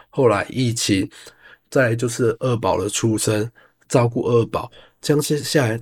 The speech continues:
大概有三年时间，真的很少会有自己的时间。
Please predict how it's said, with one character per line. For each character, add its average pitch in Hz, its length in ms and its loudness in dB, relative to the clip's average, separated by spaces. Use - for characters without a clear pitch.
大 160 140 -8
概 165 80 0
有 143 80 4
三 - 260 -6
年 139 140 2
时 120 180 -4
间， 123 120 0
真 143 180 2
的 131 80 2
很 120 160 0
少 113 240 -2
会 147 220 0
有 107 100 0
自 139 200 -4
己 131 60 2
的 110 80 2
时 - 160 -8
间。 113 180 -2